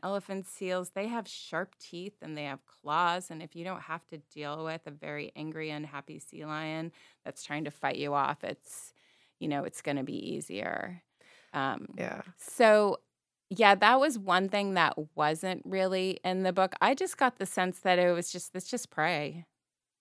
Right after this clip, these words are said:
Speaker 1: You know, it's moving and it's moving in a way that, m-, uh, you know, something I wanna eat moves, and so I'm gonna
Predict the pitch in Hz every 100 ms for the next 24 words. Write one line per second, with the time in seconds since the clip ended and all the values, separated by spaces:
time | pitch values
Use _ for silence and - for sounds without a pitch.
0 | _ - 175 165 160 165 170 - 170 180
1 | 196 190 196 180 170 165 - 160 160 170
2 | 170 165 160 151 160 165 160 151 156 -
3 | - 156 - - 156 160 151 156 160 151
4 | 156 151 151 - 151 151 165 180 185 160
5 | 151 156 151 151 151 151 147 143